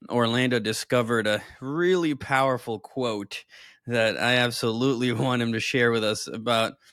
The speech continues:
really all the implications of the eighteen forty-four. It's a little bit more than just them being lost, but we'll talk about that in a second.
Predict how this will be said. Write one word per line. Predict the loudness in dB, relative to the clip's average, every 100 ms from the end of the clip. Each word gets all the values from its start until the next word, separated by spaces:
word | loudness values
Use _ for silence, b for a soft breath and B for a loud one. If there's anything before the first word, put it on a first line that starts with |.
| b _
really | 0 2 4
all | 4 4
the | 2 -2
implications | -4 -6 -2 -2 -2 -4 -6
of | -4
the | -2 -2
eighteen | -2 -4 -6
forty-four. | -4 -4 -2 -2 -2
It's | -4
a |
little | -4 -2 2
bit | 2
more | 4 2 2
than | 0
just | -2 -4 -2
them | -4 -2
being | -2 -4
lost, | -6 -6 -6 -8 -10
but | -10 -8
we'll | -4 -2
talk | 0 -2
about | -2 -2 -2
that | -6
in | -6
a | -8
second. | -6 -8 -8 -16